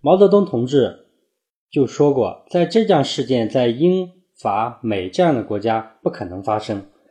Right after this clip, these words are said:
他虽然认识到这一点，但是由于没有实际上解决领导制度问题以及其他的问题，仍然导致了文化大革命的十年浩劫。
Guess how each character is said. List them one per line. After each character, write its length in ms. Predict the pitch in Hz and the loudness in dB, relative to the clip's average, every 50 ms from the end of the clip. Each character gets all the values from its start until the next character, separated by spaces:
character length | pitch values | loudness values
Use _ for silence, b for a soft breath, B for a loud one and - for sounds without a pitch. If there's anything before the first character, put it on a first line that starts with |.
| _ _ _ _ _ | _ _ _ _ _
他 140 | - - 170 | -2 0 0
虽 180 | 175 - 190 185 | 2 4 6 6
然 160 | 165 151 151 | 6 6 6
认 240 | 156 196 220 208 175 | 6 6 6 6 4
识 100 | - 135 | 2 0
到 140 | 113 123 120 | 0 0 0
这 120 | 117 120 | 0 0
一 100 | 113 107 92 | -2 -2 -2
点， 360 | - 98 87 87 - _ _ - | -6 -8 -10 -10 -14 _ _ -2
但 320 | - 156 156 151 151 147 | 2 4 4 4 4 2
是 180 | 147 - 151 135 | 2 0 2 4
由 160 | 131 139 156 | 4 4 4
于 140 | 160 156 156 | 4 2 2
没 220 | 151 143 143 170 | 4 6 6 8
有 180 | 196 170 120 107 | 8 8 6 4
实 240 | - - - 120 127 | -2 -6 -8 -8 -4
际 160 | 139 185 160 | -2 -2 0
上 300 | - 160 135 117 B B B B B | 2 2 2 0 B B B B B
解 240 | - - 127 120 113 | 0 2 4 4 4
决 160 | 110 135 - | 6 4 4
领 180 | - - - 196 | 4 2 0 0
导 100 | 156 120 | 0 -2
制 200 | - - 226 175 | 0 0 0 0
度 120 | 151 135 | 2 0
问 160 | 135 123 110 | 0 -2 -2
题 300 | 104 - 110 104 98 b b b b b b | -4 -6 -6 -6 -6 b b b b b b
以 120 | 123 117 | -10 -8
及 160 | 117 139 170 | -6 -6 -6
其 160 | 175 - - | -6 -6 -4
他 160 | 139 185 208 208 | 0 2 2 2
的 60 | 185 | 2
问 200 | 147 139 113 101 | 2 0 -2 -2
题， 280 | - 107 95 92 - b b b b b b b | -6 -8 -8 -8 -10 b b b b b b b
仍 160 | 165 190 202 | 0 2 2
然 220 | 190 175 175 170 | 4 4 2 4
导 200 | 170 143 110 107 | 4 2 2 2
致 140 | 107 - 165 | 0 0 2
了 160 | 160 143 120 | 4 4 4
文 180 | 110 120 131 143 | 2 0 0 0
化 140 | 156 160 156 | 0 0 2
大 160 | 151 147 135 | 2 2 0
革 120 | 117 120 | 0 0
命 180 | 120 123 123 117 | 0 0 0 -2
的 120 | 110 104 | -2 -4
十 220 | 98 - - - 120 | -6 -8 -10 -6 -4
年 180 | 127 123 123 | -2 -2 -4
浩 280 | 127 - - 160 131 104 | -4 -4 -2 -2 -2 -2
劫。 400 | - - 92 90 87 87 87 | -4 -10 -12 -10 -10 -12 -14